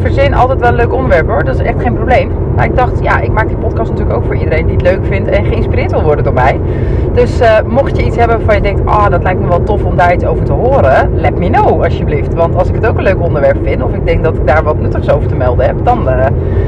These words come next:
neem ik heel graag een podcast op met alle liefde. Dus, eh, laat het me weten alsjeblieft. Hey, ehm, ik ben benieuwd hoe het met je gaat. Waar ben je mee bezig op het moment? Wat houdt je bezig überhaupt? Eh,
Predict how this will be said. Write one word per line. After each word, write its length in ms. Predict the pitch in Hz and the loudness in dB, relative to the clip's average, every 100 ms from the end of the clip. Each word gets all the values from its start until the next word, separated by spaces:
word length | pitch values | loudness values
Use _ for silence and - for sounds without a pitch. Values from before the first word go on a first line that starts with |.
| - - | 0 0
neem 240 | - 208 202 | 2 2 2
ik 100 | 185 | 0
heel 220 | 190 247 | 0 0
graag 260 | - 208 - | 2 0 0
een 60 | |
podcast 420 | - 392 381 - | -4 -2 -2 0
op 140 | 190 - | 0 0
met 140 | 160 - | -2 0
alle 260 | 175 190 254 | 0 2 2
liefde. 360 | 392 453 - 220 | 2 2 2 0
Dus, 280 | - - | 0 0
eh, 100 | 226 196 196 175 | 2 4 4 2
laat 300 | 175 277 339 | 0 -2 -2
het 100 | - | -2
me 120 | 247 | 0
weten 300 | 233 - 143 | 0 0 0
alsjeblieft. 500 | - - - - - - - - - - - - - | 0 -2 -4 -4 -4 -4 -4 -4 -4 -4 -4 -4 -4
Hey, 280 | 208 208 190 | 0 2 2
ehm, 320 | - 240 247 247 247 - - - - - | 2 4 2 0 -2 -4 -2 -2 -2 -2
ik 100 | - | 0
ben 120 | 294 | 0
benieuwd 200 | 277 262 | 2 0
hoe 100 | 233 | 2
het 100 | 262 | 2
met 80 | 262 | 2
je 60 | - | 2
gaat. 480 | 269 311 330 - - | 2 2 0 -4 -2
Waar 160 | 170 170 | 0 0
ben 100 | 160 | 0
je 60 | |
mee 140 | 165 165 | 0 0
bezig 360 | 185 202 - | 2 2 0
op 40 | 240 | 0
het 200 | 240 240 | 0 0
moment? 340 | 226 233 226 | 2 0 0
Wat 120 | - | -2
houdt 320 | - 175 233 | 0 0 0
je 80 | - | -2
bezig 420 | 220 226 - - - | 0 0 -2 -2 -2
überhaupt? 640 | 190 180 180 185 - - | -2 0 2 0 -2 -4
Eh, 340 | - - - | -4 -2 -2